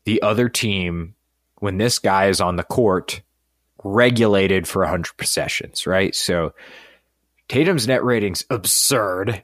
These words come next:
It's ten. <laughs> It's probably higher now.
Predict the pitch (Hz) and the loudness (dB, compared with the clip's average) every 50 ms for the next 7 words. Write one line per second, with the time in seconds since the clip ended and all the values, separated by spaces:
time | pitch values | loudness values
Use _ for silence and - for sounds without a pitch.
0 | _ _ - 120 - - - - - - - - - 131 113 101 92 95 110 147 | _ _ -6 -6 -4 -6 -8 -6 -6 -6 -4 0 2 2 2 2 0 0 -2 -2
1 | - - - 233 196 - - - 180 - - - - - - - - - - _ | 0 0 2 0 0 0 0 -2 -2 0 -2 -2 -2 -2 -4 -6 -6 -6 -8 _
2 | _ - 135 - - 196 196 175 143 123 117 117 139 139 139 139 135 127 127 135 | _ -8 -6 0 2 2 4 4 2 2 2 2 2 2 2 2 2 2 0 0
3 | 147 156 131 101 92 | 0 0 0 -2 -4